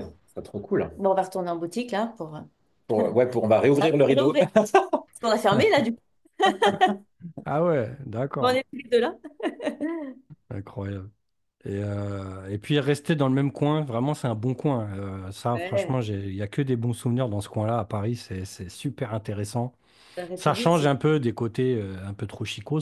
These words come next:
Speaker 3: quoi, déjà, première chose.
Speaker 1: Ouais,
Speaker 3: Et
Speaker 1: ouais,
Speaker 3: puis,
Speaker 1: c'est
Speaker 3: euh,
Speaker 1: pas notre, euh, pas notre kiff.
Speaker 2: Mm.
Speaker 3: j'ai fait,
Speaker 1: Franchement.
Speaker 3: j'ai fait des années à République, c'était mon coin, ça.
Speaker 2: Mm.
Speaker 3: Ah ouais.
Speaker 1: Ouais. Ouais, c'est un coin que j'aime bien. En plus, là, vraiment, le,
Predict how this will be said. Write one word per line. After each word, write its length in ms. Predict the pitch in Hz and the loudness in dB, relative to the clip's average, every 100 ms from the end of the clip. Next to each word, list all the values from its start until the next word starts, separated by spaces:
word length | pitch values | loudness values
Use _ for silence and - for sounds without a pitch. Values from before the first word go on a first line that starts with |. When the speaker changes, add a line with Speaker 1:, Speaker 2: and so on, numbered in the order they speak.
| - | -4
Speaker 3:
quoi, 120 | 92 | -10
déjà, 300 | 90 98 120 | -8 -6 -6
première 320 | 120 92 98 | -8 -10 -10
chose. 320 | - 131 127 _ _ _ _ _ _ | -8 -8 -8 _ _ _ _ _ _
Speaker 1:
Ouais, 260 | 104 107 107 101 _ 98 | -6 -6 -6 -10 _ -14
Speaker 3:
Et 80 | |
Speaker 1:
ouais, 120 | 87 85 | -14 -10
Speaker 3:
puis, 100 | 98 | -10
Speaker 1:
c'est 0 | |
Speaker 3:
euh, 60 | 92 92 | -10 -10
Speaker 1:
pas 80 | 90 | -12
notre, 200 | - _ _ | -14 _ _
euh, 180 | - - - _ _ _ _ _ - | -20 -20 -20 _ _ _ _ _ -12
pas 80 | 95 | -10
notre 160 | 85 | -10
kiff. 400 | - 107 - - _ - | -14 -16 -18 -20 _ -14
Speaker 2:
Mm. 80 | 196 | -6
Speaker 3:
j'ai 160 | 127 113 | -2 0
fait, 140 | - 120 | 0 -2
Speaker 1:
Franchement. 180 | 120 | -2
Speaker 3:
j'ai 160 | 110 120 | -4 -2
fait 120 | 143 | -2
des 300 | 120 117 101 | 0 0 0
années 240 | 143 156 147 | 0 0 0
à 60 | |
République, 500 | 127 - 135 147 117 | -2 -4 -6 -6 -6
c'était 320 | - 107 - 104 | -8 -14 -6 -4
mon 140 | 110 | -4
coin, 260 | 107 170 139 | -4 -4 -4
ça. 220 | - 104 _ _ _ _ _ 226 | -8 -20 _ _ _ _ _ -16
Speaker 2:
Mm. 200 | 208 180 _ _ _ | -14 -16 _ _ _
Speaker 3:
Ah 180 | 98 95 | -10 -8
ouais. 200 | 98 92 | -8 -6
Speaker 1:
Ouais. 160 | 107 104 - _ _ _ - - | -6 -6 -12 _ _ _ -20 -14
Ouais, 380 | 117 131 147 190 | -10 -6 -4 -2
c'est 100 | 147 | 0
un 100 | 123 | 0
coin 220 | - 165 | 0 -2
que 160 | 156 120 | 0 0
j'aime 200 | 110 110 | 0 0
bien. 140 | 143 | 0
En 300 | 160 117 113 | 0 -2 -6
plus, 200 | 110 - | -8 0
là, 100 | 135 | 0
vraiment, 240 | 110 151 185 | 2 0 2
le, 320 | 123 110 | 2 0